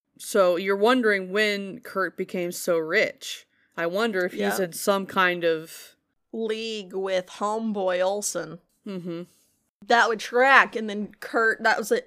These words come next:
Speaker 2: that's, like, their little gig. Maybe he likes the hunt, and then Rich Boy likes to go look.
Speaker 1: Yeah, I don't know. Like we said,
Speaker 2: That's a good
Speaker 1: Ol-,
Speaker 2: theory.
Speaker 1: Olsen could totally just be a big red herring, and we're wasting
Speaker 2: Yeah.
Speaker 1: time, but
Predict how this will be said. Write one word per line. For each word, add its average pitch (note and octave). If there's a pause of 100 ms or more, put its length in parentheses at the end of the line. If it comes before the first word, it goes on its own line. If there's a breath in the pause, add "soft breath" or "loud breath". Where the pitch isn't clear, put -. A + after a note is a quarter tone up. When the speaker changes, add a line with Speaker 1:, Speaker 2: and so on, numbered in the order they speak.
Speaker 2:
that's, G#3+
like, G#3
their G#3
little G3+
gig. A3+
Maybe G3
he A3+
likes G3+
the F3
hunt, G#3 (160)
and F#3+
then F3 (100)
Rich G3+
Boy F#3 (100)
likes F#3
to G#3
go F#3
look. F3+ (260)
Speaker 1:
Yeah, F3
I F#3
don't F#3
know. E3 (440)
Like B3+
we A#3+
said, G#3 (100)
Speaker 2:
That's C#4+
a G#4
good A#4
Speaker 1:
Ol-, B3+
Speaker 2:
theory. C4+
Speaker 1:
Olsen C#4
could -
totally B3
just G#3+
be A3
a F#3
big F#3
red F3+
herring, F#3
and D3+
we're E3
wasting F3
Speaker 2:
Yeah. E3
Speaker 1:
time, F#3+ (100)
but F3